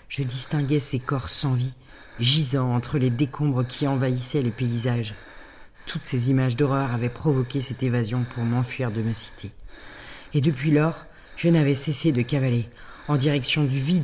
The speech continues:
pour détaler de ces monstruosités. Combien de jours et de nuits avais-je couru sans m'arrêter ? À ce moment précis, trop essoufflé, je stoppais ma course, m'affalant sur le sol. Il m'était impossible de prouver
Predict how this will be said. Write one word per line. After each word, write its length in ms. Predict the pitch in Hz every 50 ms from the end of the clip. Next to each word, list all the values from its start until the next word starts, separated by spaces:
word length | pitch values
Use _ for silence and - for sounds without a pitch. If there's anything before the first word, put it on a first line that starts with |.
| - -
pour 160 | 139 117 110
détaler 400 | 123 123 127 131 127 131 143 127
de 100 | 117 110
ces 160 | - - 135
monstruosités. 840 | 123 127 135 131 127 - - 139 135 139 135 123 139 131 - 120 113 - - - - - - - - - -
Combien 300 | - - 143 143 143 110
de 120 | 107 113
jours 480 | 113 117 - - - 185 165 160 139 120
et 80 | 117
de 140 | 107 117 123
nuits 360 | 117 127 143 170 170 151 135
avais-je 340 | 107 120 117 131 131 - -
couru 360 | - - 170 160 143 165 180
sans 220 | 156 - - 135 127
m'arrêter ? 500 | 131 139 143 147 143 127 - 170 151 - - - - - - - - - - - - - -
À 20 |
ce 200 | - - - 117
moment 280 | 110 113 117 117 117 107
précis, 440 | - - 143 127 - - - - - - - - - - - - - -
trop 220 | - - - 147 131 -
essoufflé, 520 | 135 123 - 131 120 - - 151 139 123 - - - - - - - -
je 140 | - - 120
stoppais 420 | - - - 123 120 - 113 113 -
ma 80 | 151
course, 540 | - - - 95 - - - - - - - - - - - - - - -
m'affalant 540 | 135 135 127 120 - - 131 117 120 123 120
sur 180 | - - 110 104
le 60 | 101
sol. 340 | 101 - - - 117 107 98 90 87 - - - - - - - - - - - - - - - - -
Il 120 | 156 131
m'était 380 | 135 127 - - 117 - - 131
impossible 520 | 120 - - 117 - - - 139 120 98
de 60 | 113
prouver 480 | 110 - - - 147 127 120 139 127